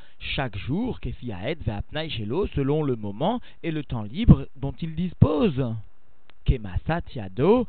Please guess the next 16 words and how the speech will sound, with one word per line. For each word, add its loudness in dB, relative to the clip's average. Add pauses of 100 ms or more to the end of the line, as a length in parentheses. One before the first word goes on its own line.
(160)
Asher -2
Irchiv -4 (140)
Hashem -4
Lo. 2 (540)
Selon 2
sa -4
possibilité, 2
selon 2
ce -6
que 2
Dieu 0
a -2
bien 0
voulu 2 (180)
lui 6
dispenser 4